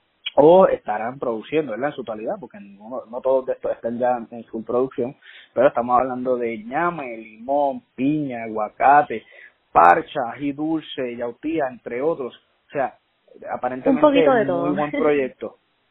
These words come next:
Speaker 1: Sí, exactamente. Ellos no están, ellos no están, eh,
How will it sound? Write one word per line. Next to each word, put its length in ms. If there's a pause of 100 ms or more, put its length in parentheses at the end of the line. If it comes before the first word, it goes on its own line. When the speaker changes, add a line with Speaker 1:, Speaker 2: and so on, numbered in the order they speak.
(200)
Speaker 1:
Sí, 60
exactamente. 1160
Ellos 240
no 160
están, 580 (520)
ellos 180
no 120
están, 460 (320)
eh, 100